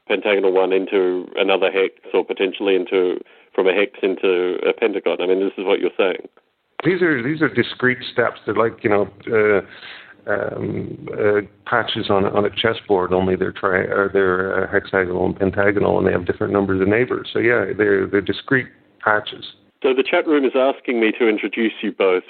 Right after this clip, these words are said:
Speaker 1: We have on the call Gerald de Jong and Jeffrey Ventrella. We also have in the chat room Eric Burton,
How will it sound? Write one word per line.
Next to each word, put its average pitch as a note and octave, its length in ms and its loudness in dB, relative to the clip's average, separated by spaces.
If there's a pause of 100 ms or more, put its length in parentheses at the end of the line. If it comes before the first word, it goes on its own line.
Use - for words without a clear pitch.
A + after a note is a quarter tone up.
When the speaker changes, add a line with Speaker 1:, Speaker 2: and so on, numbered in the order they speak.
Speaker 1:
We G#2+ 140 0
have B2 200 2
on A2+ 140 0
the G2+ 60 -2
call A2 500 0 (420)
Gerald B2+ 360 2
de G2+ 140 -6
Jong G#2 480 0
and G2 280 0
Jeffrey A2 280 0
Ventrella. G2 720 2 (340)
We B2+ 140 2
also D#3+ 240 2
have C#3 160 -2
in B2 80 -6
the A#2 80 0
chat - 300 0 (100)
room G2 240 2
Eric A#2+ 380 0
Burton, C3 480 0